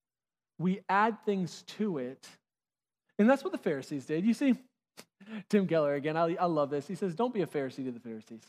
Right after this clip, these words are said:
We, we tend to do the same thing. We tend to, we tend not to appreciate who they are. What, they were trying to build hedges around the gospel because they loved it so much that they didn't want to destroy it, and all the while they destroyed it. That, that's what we tend to do, is in our good works and in our good efforts, we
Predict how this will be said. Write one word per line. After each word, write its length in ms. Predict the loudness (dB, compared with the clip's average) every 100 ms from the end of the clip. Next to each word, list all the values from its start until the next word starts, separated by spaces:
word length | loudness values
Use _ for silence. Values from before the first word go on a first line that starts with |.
| _ _ _ _ _ _ 0
We, 100 | 2
we 140 | 2
tend 180 | 2 4
to 60 | 2
do 80 |
the 100 | 0
same 280 | -2 -2 -2
thing. 200 | -2 -2
We 100 | -2
tend 160 | -2 -2
to, 60 |
we 140 | -2 -2
tend 220 | 0 2
not 220 | 0 -2
to 120 | -2 -4
appreciate 600 | -2 -4 -4 -2 -4 -2
who 140 | -2
they 140 | 0 0
are. 380 | 0 0 -4 -16 _ _ _ _ _ _ _
What, 160 | 0 4
they 80 | 4
were 100 | 6
trying 280 | 2 4
to 60 | 4
build 220 | 4 2
hedges 480 | 2 2 2 0 -2
around 320 | -2 0 0
the 100 | 0
gospel 380 | 0 0 0 -4
because 260 | -4 -4 -2
they 120 | 0
loved 360 | 2 2 2
it 140 | -4 -6
so 260 | -2 0
much 340 | 2 0 0 -4
that 80 | -6
they 100 | -2
didn't 260 | -2 -2
want 140 | -2 -4
to 60 |
destroy 540 | -6 -10 -4 2 4 4
it, 80 | -2
and 120 | -6
all 240 | 0 0
the 80 | 0
while 360 | 2 4 4 2
they 120 | 0
destroyed 480 | -2 -6 2 2 2
it. 160 | -4 _ _ _ _ _ _ _ _ _ _ _ _ _ _ _ 0
That, 180 | 2 2
that's 160 | -2
what 140 | 0 0
we 120 | 0
tend 280 | 2 2 2
to 80 | 0
do, 400 | -2 0 2 2
is 120 | 0
in 200 | -2 0
our 200 | 2 0
good 360 | 0 -2 0
works 420 | 2 2 2 0 -4
and 80 |
in 80 | 0
our 120 | 0
good 340 | 0 4 4 4
efforts, 440 | 2 2 0 -4 -8
we 160 | -10